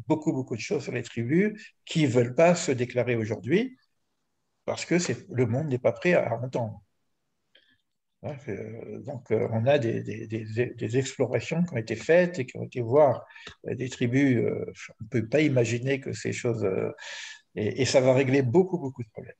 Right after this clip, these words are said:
Beaucoup, beaucoup de problèmes, parce que, euh, je ne peux pas savoir qui est Israël aujourd'hui, quoi. Parce qu'il y en a de partout, quoi. Donc, euh, le projet divin, c'est un projet universel. C'est pas le projet de, euh, de confinement sur une, c'est pas un chouchou du bon Dieu,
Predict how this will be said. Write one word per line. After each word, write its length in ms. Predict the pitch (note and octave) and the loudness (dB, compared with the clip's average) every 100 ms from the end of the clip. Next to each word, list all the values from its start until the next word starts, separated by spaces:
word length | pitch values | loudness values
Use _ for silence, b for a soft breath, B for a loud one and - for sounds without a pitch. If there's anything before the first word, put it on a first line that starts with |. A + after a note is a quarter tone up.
| _ _ - | _ _ -2
Beaucoup, 300 | C#3 D3 A#2+ | -2 -2 -6
beaucoup 160 | A2 | -10
de 40 | - | -12
problèmes, 260 | - G2+ | -12 -10
parce 120 | A2 - | -12 -6
que, 100 | A2+ | -6
euh, 640 | - - - - _ - - | -6 -12 -16 -20 _ -14 -12
je 280 | - - - | -12 -14 -10
ne 60 | |
peux 100 | B2 | -6
pas 100 | A#2 | -4
savoir 320 | A#2+ A#2+ A#2 | -2 2 2
qui 140 | - B2+ | 2 0
est 60 | |
Israël 420 | G#2+ A2 A#2 A#2 G2 | 0 0 -2 -2 -4
aujourd'hui, 300 | G#2+ F#2+ F#2+ - | -8 -10 -12 -14
quoi. 160 | F#2 _ _ _ _ | -16 _ _ _ _
Parce 100 | - | -6
qu'il 80 | B2 | -2
y 40 | |
en 40 | A2 | -2
a 60 | |
de 60 | G#2 | -2
partout, 320 | B2+ - A2+ | -4 -6 -10
quoi. 200 | - - _ _ _ _ _ _ _ B B B B B - | -12 -16 _ _ _ _ _ _ _ B B B B B -8
Donc, 260 | A2 A2 A2 | -6 -4 -2
euh, 520 | G#2 - - - - | 0 -2 -4 -8 -8
le 80 | A#2+ | -6
projet 300 | - E3 F3 | 0 4 4
divin, 340 | C#3+ C#3 E3+ | 4 4 2
c'est 80 | F3 | 2
un 60 | C3+ | -2
projet 240 | B2+ B2+ | -4 -2
universel. 640 | A2+ A2+ A2 A2 A#2+ A#2 A#2 | -4 -6 -10 -8 -4 -4 -6
C'est 120 | A#2+ | -10
pas 100 | C#3 | -12
le 60 | |
projet 340 | C3 - A2+ C3+ | -10 -8 -6 -6
de, 320 | B2 A2+ B2+ - _ b b b b - | -6 -8 -12 -18 _ b b b b -16
euh, 40 | - - - - | -12 -12 -12 -12
de 160 | A#2+ | -12
confinement 640 | B2 C3+ - C#3 A#2+ A#2 A#2+ | -6 -4 -2 -2 0 2 0
sur 280 | - A#2 A2+ | -2 -6 -8
une, 360 | A2+ A2 - - | -10 -8 -8 -10
c'est 200 | - - | -8 -2
pas 120 | B2+ | 0
un 60 | |
chouchou 340 | A#2 C3 - A2+ | 0 -4 -4 -4
du 120 | A2 | -2
bon 180 | G#2+ G#2+ | -2 -4
Dieu, 220 | A2 - | -6 -8